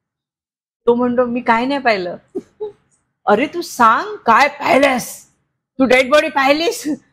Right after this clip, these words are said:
"नाही, मी काहीच नाही पाहिलं." "कुठली dead body?" बरं, तो जोपर्यंत हे सगळे बोलत नाही, नाटक पुढे जातच नाहीये. मग त्याच्यानंतर डेड बॉडीचा विषय नाही, तो अशोक कुठे, त्याच्यानंतर ते भाटकर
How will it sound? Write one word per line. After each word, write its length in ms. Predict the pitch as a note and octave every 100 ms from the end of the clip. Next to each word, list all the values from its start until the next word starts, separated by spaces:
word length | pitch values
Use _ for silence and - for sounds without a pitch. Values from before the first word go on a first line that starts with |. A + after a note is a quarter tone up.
| _ -
"नाही, 220 | G#4+ F#4+
मी 320 | C5 C5 F#5
काहीच 300 | A4 - -
नाही 120 | F4
पाहिलं." 460 | C5+ B4+ B4 F#4 F#4 - E4 - -
"कुठली 420 | D#4+ F4 C#5 C#5+
dead 180 | E5+ A4+
body?" 260 | E4 D#4 D4 A#4+ - -
बरं, 260 | D4 D#4
तो 400 | G#4+ - D#4 G4+
जोपर्यंत 640 | - B3 D#4 F#4+ F#4 F#4 E4+
हे 120 | F#4
सगळे 240 | E4 F4+
बोलत 340 | D#4+ D4 D4+ E4+
नाही, 120 | F#4+ F#4
नाटक 400 | C#4+ A#3 D#4 F4+ _
पुढे 400 | D4 C4+ D#4 D#4
जातच 580 | C4+ C4 B3 - F#4 F#4
नाहीये. 500 | G4 G4 G#4+ B4+ B4 _ _ _ _
मग 180 | C#4+ -
त्याच्यानंतर 640 | A#3 - D#4 F4 E4 F4+
डेड 480 | C#4 G#3 E3+ A3+ B3+
बॉडीचा 440 | D4+ D4+ D4+ - E4
विषय 480 | B3 A3 - D#4
नाही, 500 | D#4 D4 C4+ C4+ C#4
तो 220 | C4 C4+ B3
अशोक 440 | G3 G3 D4+ E4 E4
कुठे, 600 | D4 B3 C#4 C#4 C#4 C4+ - - B3
त्याच्यानंतर 680 | A#3+ - C#4+ C#4+ C4+ D4 C#4+
ते 160 | C#4+
भाटकर 600 | B3 A3 A3 - - D#4+